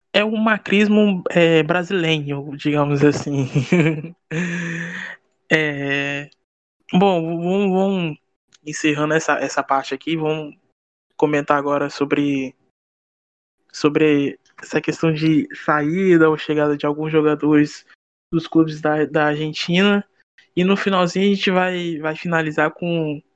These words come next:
com a música, com uma descoberta do nosso querido Bruno, que eu queria saber de onde ele, ele escutou essa <laughs> música. É, alguns clubes, é, trouxeram jogadores, mas bem poucos mesmo, não teve tanta movimentação.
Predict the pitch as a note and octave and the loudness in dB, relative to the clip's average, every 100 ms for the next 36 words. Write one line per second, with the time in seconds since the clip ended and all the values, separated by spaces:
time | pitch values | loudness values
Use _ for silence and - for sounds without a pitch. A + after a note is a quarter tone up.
0 | _ E3 D3+ D3+ E3+ E3+ D#3 E3 F3+ F3+ | _ 2 2 4 2 2 -2 2 0 0
1 | F3+ - F3+ D#3 D3 E3 E3+ - D3+ D#3 | -4 -2 0 0 2 0 0 -2 -2 -2
2 | _ _ _ _ - C#3+ D3+ D3+ D3 - | _ _ _ _ -18 -4 0 0 -2 0
3 | D#3 D#3 D#3 D3 D3+ E3 E3 D#3+ E3 D#3 | 0 2 0 2 2 2 2 2 4 2
4 | D#3+ D#3+ D#3 D#3 D#3 F3+ F#3+ F#3+ E3 E3 | 2 -2 -2 0 0 2 0 2 2 6
5 | F3+ D#3+ D3+ - E3 - D#3+ D#3+ E3 F#3 | 6 6 2 -4 -6 2 2 4 2 2
6 | - D#3+ D#3 E3 D3 C#3+ - - C#3 - | -6 -4 0 2 2 2 -6 -2 -2 -2
7 | F#3+ A3+ - - - - - - - - | -6 -4 -8 -10 -12 -14 -6 -6 -4 0
8 | F#3+ F3+ B3+ B3+ - G3+ G3+ G3 - - | 0 4 2 2 4 4 4 0 -4 -4
9 | F3 D#3 D3 C#3 C#3 - D#3+ D3 D#3 D3 | 0 2 0 -4 -8 -6 -4 -2 -2 0
10 | D3 D3+ C#3+ D#3+ F3 E3 D3+ D3 C#3 C#3 | 0 0 4 4 6 4 2 -2 -4 -8
11 | - D#3 D#3 E3 D#3+ D#3 D#3 G#3 A3 G3 | -8 -4 -4 -6 -8 -6 0 0 2 4
12 | F3+ F3 - E3+ D3+ D3 D3 D3+ D#3+ D#3+ | 4 2 -2 0 2 0 0 4 2 4
13 | E3+ E3 E3 - E3 F3 E3+ E3+ E3+ F3 | 0 0 -4 0 0 0 -2 -4 -2 -2
14 | F3+ F#3+ - D#3 C#3+ | 0 -2 0 0 -2